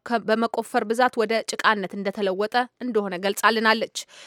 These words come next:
ያነጋገርናቸው የተለያዩ ሰዎች እንደገለጹልን ደግሞ ከአደጋው የተረፉት ሰዎች የሚገኙት በየቦታው ተበታትነው እንደሆነና ሁሉም ተገቢውን እርዳታ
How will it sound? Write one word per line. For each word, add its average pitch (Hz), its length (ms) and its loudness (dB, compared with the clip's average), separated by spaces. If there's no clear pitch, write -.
ያነጋገርናቸው 220 960 2
የተለያዩ 226 480 0
ሰዎች 180 360 -6
እንደገለጹልን 196 720 -4
ደግሞ 262 240 -2
ከአደጋው 185 500 0
የተረፉት 185 500 -6
ሰዎች 240 340 -4
የሚገኙት 254 600 -4
በየቦታው 254 560 0
ተበታትነው 214 560 -4
እንደሆነና 190 520 -4
ሁሉም 320 360 2
ተገቢውን 262 560 0
እርዳታ 233 340 4